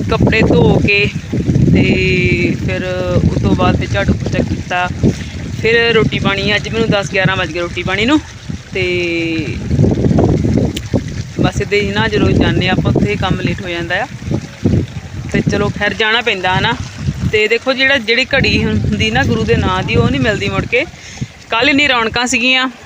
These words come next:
ਤੇ ਕੱਲ੍ਹ ਸੀ ਦਿਨ ਸੀ ਮਹਾਰਾਜ ਦਾ ਹਨਾ। ਤੇ ਆਪਾਂ ਸ਼ਾਮਲ ਹੋਏ ਸਾਰੇ ਸੰਗਤ ਵਿੱਚ ਹਨਾ। ਤੇ ਅੱਜ ਆਪੋ ਆਪਣੇ ਕੰਮ ਲੱਗ ਗਏ ਆ ਨਾ। ਤੇ ਬਸ ਇੱਦਾਂ ਹੀ ਆ ਜੀ, ਆਪਣੇ, ਆਪਣਾ ਟਾਈਮ ਕੱਢਣਾ ਚਾਹੀਦਾ। ਜ਼ਿੰਦਗੀ 'ਚ ਕੰਮ ਕਾਰ ਤਾਂ ਇੱਦਾਂ ਹੀ ਚੱਲਦੇ ਰਹਿੰਦੇ। ਜ਼ਿੰਦਗੀ ਨਹੀਂ ਕਦੀ,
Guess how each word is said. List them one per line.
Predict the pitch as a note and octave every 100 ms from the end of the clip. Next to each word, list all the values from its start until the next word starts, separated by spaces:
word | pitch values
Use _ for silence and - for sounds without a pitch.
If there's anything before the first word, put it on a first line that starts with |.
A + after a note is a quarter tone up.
| -
ਤੇ | G#3+
ਕੱਲ੍ਹ | G3+ A3 A#3
ਸੀ | A#3+
ਦਿਨ | G3+ G#3
ਸੀ | - A3+
ਮਹਾਰਾਜ | G#3 G3+ A3+
ਦਾ | A#3
ਹਨਾ। | G#3+ G#3 A3 - - - - - - - - - - -
ਤੇ | G#2 G2+ - F#3+ F#3 F3+ E3 - - - - - - - - -
ਆਪਾਂ | G3+ G#3+
ਸ਼ਾਮਲ | G3+ G3+ G3+
ਹੋਏ | G3+ F#3 F3+
ਸਾਰੇ | F3+ G3
ਸੰਗਤ | F#3+ F#3+ E3
ਵਿੱਚ | E3 -
ਹਨਾ। | E3+ F#3 F#3 F#3+ -
ਤੇ | F#3+ F#3
ਅੱਜ | F#3 G3+ G3 F#3+ F#3+
ਆਪੋ | F#3 G#3
ਆਪਣੇ | B3 B3+
ਕੰਮ | B3+ C4+
ਲੱਗ | C#4
ਗਏ | B3 C#4+
ਆ | C#4
ਨਾ। | D#4+ F4 - - - - - - - - G#3+
ਤੇ |
ਬਸ | A3 G#3+ A3
ਇੱਦਾਂ | G#3 G#3
ਹੀ | G#3+
ਆ |
ਜੀ, | A3
ਆਪਣੇ, | G#3 G#3 G#3 G#3 G#3 G#3 G#3
ਆਪਣਾ | G#3+ A#3
ਟਾਈਮ | A#3 A3+ G3+
ਕੱਢਣਾ | G3+ G#3+
ਚਾਹੀਦਾ। | G#3 A3
ਜ਼ਿੰਦਗੀ | G#3+ G#3 G#3
'ਚ | -
ਕੰਮ | G3 F#3+
ਕਾਰ | G3
ਤਾਂ | F#3+
ਇੱਦਾਂ | G3+ G#3
ਹੀ |
ਚੱਲਦੇ | A3 F#3+ F#3
ਰਹਿੰਦੇ। | F3+ F3+ G3
ਜ਼ਿੰਦਗੀ | G#3 G#3+ G#3+ B3
ਨਹੀਂ | B3
ਕਦੀ, | A#3 G3+ A3 B3+ D4+